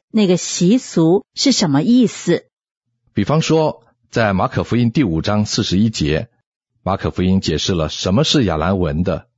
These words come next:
Speaker 2: 大利大古米。当马可福音第七章第三节、第四节说到别人因为门徒用熟手吃饭而议论他们的时候，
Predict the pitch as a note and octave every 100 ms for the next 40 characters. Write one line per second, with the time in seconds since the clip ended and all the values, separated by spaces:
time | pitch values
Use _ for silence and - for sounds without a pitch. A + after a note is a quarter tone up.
0 | _ _ - E3 B2 G2+ G2 E2 A2 E2
1 | - F2 C#3+ E3 A#2 - _ _ _ _
2 | _ - F#2+ F#2 F2+ - E2+ F#2+ F#2+ G2
3 | F#2 - A2 A#2 A#2 - _ F#2 - B2+
4 | C3 F#2 E2 G2+ - - A#2 - D2 D#2
5 | - _ _ _ _ - D#3+ C#3+ G#2 F#2
6 | A#2+ A#2+ G#2 A2 C#3 C3 F#2+ F2 B2 -
7 | F#2+ A2+ F#2 E2 - G2 B2+ E3+ F#2 D#2+
8 | - - C#3 - C#3 - _ _ _ -
9 | F2+ - - D3+ A2 A2+ F2+ D2+ - F#2
10 | E2 D#2 - E2+ G#2 -